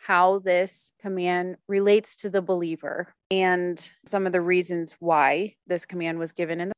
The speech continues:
first place. Let's begin with a reading of the main text. Exodus twenty and verse four. "Thou shalt not make unto thee any graven image or any likeness of anything that is in heaven above, or that is in earth beneath,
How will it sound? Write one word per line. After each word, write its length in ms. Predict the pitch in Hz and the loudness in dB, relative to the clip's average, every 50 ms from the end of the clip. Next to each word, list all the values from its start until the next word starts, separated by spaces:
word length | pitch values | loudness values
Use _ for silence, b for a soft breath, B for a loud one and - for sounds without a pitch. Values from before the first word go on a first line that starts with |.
| _ | _
first 220 | - 277 294 285 - | 0 0 0 0 0
place. 380 | - - - - - - - _ _ _ _ _ _ _ | -6 -8 -6 -8 -12 -14 -14 _ _ _ _ _ _ _
Let's 260 | 208 208 214 233 - | 2 4 4 4 4
begin 360 | - 277 254 202 214 202 202 196 | 2 0 0 2 2 2 2 2
with 160 | 190 185 190 | 0 0 0
a 80 | 180 | -2
reading 420 | 175 180 190 185 175 190 196 220 - | -2 -2 -2 -2 -2 -2 -2 -4 -4
of 180 | - 180 156 | -6 -6 -6
the 80 | 160 170 | -4 -6
main 380 | 175 170 165 165 165 165 170 - | -6 -6 -6 -6 -8 -8 -10 -12
text. 760 | - - - - - - _ _ - - - - - - - _ - | -10 -4 -2 -2 -2 -2 _ _ -16 -14 -12 -14 -14 -16 -8 _ 0
Exodus 720 | 190 190 - - - 247 226 247 247 254 240 - - - _ _ _ _ _ | 0 0 -2 -2 -2 0 2 2 2 2 0 -4 -12 -16 _ _ _ _ _
twenty 480 | _ - - 196 196 196 - - 247 240 | _ -4 -2 -2 -2 -2 -4 -2 0 0
and 140 | 233 214 185 | 0 0 0
verse 280 | 185 185 196 196 - | 0 0 -2 -2 -6
four. 520 | - _ - - 175 151 - - - - _ _ _ _ | -14 _ 0 2 2 2 2 -2 -6 -14 _ _ _ _
"Thou 160 | - 190 190 214 | 4 6 6 6
shalt 320 | - - 262 247 233 - | 4 4 2 4 4 4
not 240 | 226 220 214 - - | 2 2 0 0 0
make 260 | 196 190 190 190 - | -2 -4 -4 -4 -4
unto 280 | 208 214 202 - 208 180 | -8 -8 -6 -6 -2 -2
thee 200 | 175 170 165 - | -2 -2 -4 -6
any 280 | - 170 165 180 196 208 | -8 -8 -8 -8 -8 -10
graven 440 | 185 - 175 175 170 175 214 233 240 | -8 -4 -2 -2 -2 -2 -4 -8 -10
image 580 | - 175 160 147 151 160 185 196 - - - _ _ _ _ | -10 -8 -8 -6 -6 -8 -8 -10 -14 -18 -20 _ _ _ _
or 140 | - 175 - | -6 -6 -2
any 280 | - 180 175 202 240 254 | -2 -2 -2 0 0 2
likeness 520 | 208 175 160 156 - 170 170 190 - - | 2 2 2 2 -2 -4 -6 -6 -6 -8
of 140 | - 185 175 | -8 -6 -6
anything 720 | - - 185 190 226 240 _ - 175 156 151 165 208 214 _ - | -4 -4 -4 -4 -6 -6 _ -4 -4 -4 -4 -6 -10 -12 _ -6
that 120 | 185 175 | -4 -4
is 140 | 180 175 - | -4 -4 -6
in 80 | 170 | -8
heaven 340 | 175 - - 185 175 175 208 | -10 -6 -2 -2 -2 -2 -2
above, 460 | 233 226 - - - - 82 180 _ _ _ | -8 -8 -6 -6 -6 -6 -8 -10 _ _ _
or 120 | - 185 175 | -8 -4 0
that 180 | 175 170 170 | 0 0 0
is 120 | 175 170 170 | 0 -4 -6
in 180 | 175 175 - - | -8 -12 -10 -6
earth 220 | 175 170 170 - _ | -6 -6 -6 -8 _
beneath, 360 | - 175 175 147 - - _ | -10 -8 -8 -10 -12 -14 _